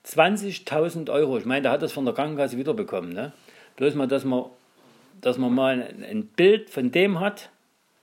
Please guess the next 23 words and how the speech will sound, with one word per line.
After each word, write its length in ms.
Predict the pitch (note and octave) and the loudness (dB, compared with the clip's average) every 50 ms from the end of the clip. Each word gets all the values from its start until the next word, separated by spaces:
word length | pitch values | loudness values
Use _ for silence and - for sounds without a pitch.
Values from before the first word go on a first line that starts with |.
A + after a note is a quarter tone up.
| _ _ _ _ _ _ _ _ _ _ _ _ _ | _ _ _ _ _ _ _ _ _ _ _ _ _
was, 440 | - A2+ C#3 C#3+ C#3+ - - - - - _ _ _ | 0 0 0 0 0 -6 -12 -14 -18 -20 _ _ _
was 340 | - B2 C3+ C3+ - - - | -2 -2 -2 -2 -2 -6 -6
das 220 | - B2+ B2 - | -4 -4 -4 -6
kostet 400 | - - F3+ G3+ G3 - F3+ D#3 | -2 0 0 0 0 -4 -4 -4
in 160 | D3+ C3+ C3+ | -4 -4 -2
Österreich, 500 | C3+ D3+ F3 - - - D3 D3 D#3 C3 | -2 -2 -2 -2 0 2 2 2 2 0
wenn 120 | C#3 C#3 C#3+ | -4 -6 -4
man 120 | D3 C#3+ | -2 -2
jetzt 200 | C#3 C#3+ C#3 - | -2 -2 -4 -6
sich 160 | - D3+ B2+ | -10 -8 -6
einen 80 | C3 B2+ | -6 -6
Skiunfall 640 | B2+ - F3 F3+ E3 D3 B2+ C3 C#3 C#3 C#3 C#3+ C#3+ | -4 -4 -4 -4 -4 -4 -4 0 2 2 2 2 0
mit 420 | C#3 C3+ C3+ C3+ C3+ - _ _ _ | 0 -4 -6 -6 -8 -14 _ _ _
Brüchen 420 | - C#3 E3+ E3+ F3 F3+ E3 D#3 | -4 -2 -2 -2 -2 -4 -6 -6
und 220 | C#3+ C3+ C3 C3 | -6 -4 -4 -2
muss 360 | C3 C3 D3 D#3 D#3 - - - | -2 -2 -2 -4 -6 -10 -8 -6
operiert 460 | B2 A#2+ B2 B2 C3 D#3 F3 E3 - | -6 -4 -2 -2 -2 -2 -2 -2 -2
werden 260 | C#3+ B2+ A#2+ A2+ G#2 | -2 -2 0 -2 -4
zuzieht. 520 | G#2+ - A2 F#2 - - F#2+ E2+ - - _ _ _ _ _ - - - - - _ _ - | -6 -10 -12 -12 -10 -10 -12 -12 -14 -16 _ _ _ _ _ -20 -20 -20 -20 -20 _ _ -10
Ja? 280 | G2 G#2+ C3 C3 C3 - _ _ _ _ _ _ _ _ _ _ _ _ _ _ _ - | -8 -8 -8 -8 -12 -18 _ _ _ _ _ _ _ _ _ _ _ _ _ _ _ -10
Also 220 | - A2+ A#2+ B2 | -8 -4 -2 -2
wie 100 | B2 C#3+ | -2 -2
gesagt, 540 | C3+ C#3 - E3 E3 D#3+ D#3 - - - - | -2 -2 0 0 0 0 0 -6 -14 -20 -20